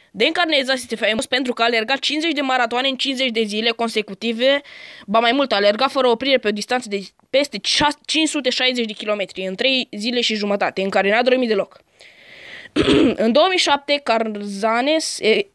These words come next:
care este și scriitor, nu doar alergător de cursă lungă, a fost inclus de revista Time printre cei mai influenți o sută de oameni din lume.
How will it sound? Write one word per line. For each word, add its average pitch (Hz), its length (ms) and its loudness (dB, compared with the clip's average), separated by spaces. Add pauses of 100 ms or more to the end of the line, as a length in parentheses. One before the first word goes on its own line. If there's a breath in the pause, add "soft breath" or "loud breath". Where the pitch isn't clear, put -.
(260)
care 208 280 2
este 202 260 2
și 208 140 0
scriitor, 214 640 2 (560 loud breath)
nu 240 160 0
doar 233 480 4 (960)
alergător 214 600 4
de 202 100 0
cursă 202 300 0
lungă, 254 220 4
a 247 60 6
fost 240 220 0
inclus 220 320 -2
de 214 80 0
revista 214 440 2
Time 269 360 0
printre 220 240 -8
cei 254 200 -6
mai 240 160 -6
influenți 220 480 -2
o 220 40 0
sută 214 260 -2
de 202 100 2
oameni 220 300 4
din 208 220 -2
lume. 175 240 -8